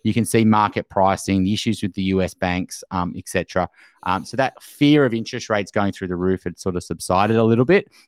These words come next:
Um, and buyers started competing on a small number of properties, and we're starting to see price growth. Now the sentiment's starting to shift, right? Um, I'm not to say that there's not headwinds ahead, you know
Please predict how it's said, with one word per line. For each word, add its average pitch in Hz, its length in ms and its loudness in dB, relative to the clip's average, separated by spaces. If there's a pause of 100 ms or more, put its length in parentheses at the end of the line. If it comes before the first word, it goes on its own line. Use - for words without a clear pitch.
(160)
Um, 110 220 0 (500)
and 127 160 2
buyers 117 380 2
started 107 380 0
competing 107 400 0
on 95 100 2
a 95 60 -2
small 170 280 2
number 107 300 2
of 92 80 0
properties, 98 600 -2 (360)
and 107 160 -4
we're 101 80 -4
starting 110 360 0
to 117 100 -2
see 110 160 2
price 98 340 0
growth. 78 240 -2
Now 127 300 4
the 180 120 2
sentiment's 127 580 0
starting 107 300 -2
to 92 120 -14
shift, - 320 -14
right? 104 180 0 (360)
Um, 107 200 -2
I'm 135 140 2
not 160 160 2
to 165 80 0
say 143 220 4
that 110 80 -2
there's 123 140 -2
not 120 160 0
headwinds 104 460 -4
ahead, 85 360 -8
you 92 100 -10
know 110 240 -2